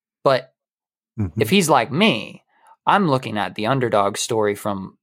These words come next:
Speaker 1: the grand scheme of things. Who's a
Speaker 2: Mm-hmm.
Speaker 1: team that collectively needs competition? Who's a team that hasn't been a prominent, you know, well, I've, I just said earlier, who's a blue blood program that needs a revival?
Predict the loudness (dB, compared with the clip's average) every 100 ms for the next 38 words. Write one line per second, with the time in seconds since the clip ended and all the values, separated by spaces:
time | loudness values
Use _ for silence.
0 | _ -8 0 2 2 0 -4 -8 -10 -12
1 | -12 -12 -12 -10 -10 -10 _ _ -2 2
2 | 4 2 2 2 4 4 0 -4 -4 0
3 | 0 -2 _ _ 0 4 4 2 -4 -8
4 | -6 -6 -10 -10 -8 -6 -8 -6 -2 -2
5 | -4 -8 -8 -8 -12 -8 -4 -2 -2 -4
6 | -4 -2 -4 -2 0 0 -4 -8 _ _
7 | _ -2 -2 0 -4 -2 -2 -2 -4 0
8 | 2 2 -2 -6 -10 _ _ _ _ _
9 | -8 -2 -2 -2 -8 _ _ _ 0 2
10 | 4 0 0 -2 -2 -4 2 2 2 2
11 | 2 -2 -8 -12 _ _ _ 0 2 2
12 | 2 0 2 2 2 0 -2 0 0 -2
13 | -6 -6 -4 -6 -4 -4 -4 -6 -10 0
14 | 4 4 0 -6 -20